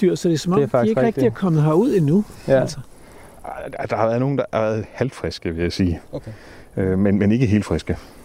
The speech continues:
Speaker 1: Altså, Kasper, han er vores vågne observatør, mens vi går og snakker, og han holder mikrofonen, så, øh,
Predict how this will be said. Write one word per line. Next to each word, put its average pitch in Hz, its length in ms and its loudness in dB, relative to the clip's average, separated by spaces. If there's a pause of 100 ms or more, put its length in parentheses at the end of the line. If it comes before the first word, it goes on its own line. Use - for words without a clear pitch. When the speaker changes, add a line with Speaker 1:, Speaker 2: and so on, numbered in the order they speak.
(920)
Speaker 1:
Altså, 139 200 -4
Kasper, 220 340 0
han 208 160 2
er 196 240 2
vores 165 320 4
vågne 226 280 4
observatør, 175 480 2
mens 208 240 0
vi 269 60 2
går 247 140 4
og 208 100 2
snakker, 247 460 2
og 196 120 4
han 202 140 4
holder 214 220 4
mikrofonen, 208 580 2
så, 214 180 2 (200)
øh, 180 320 4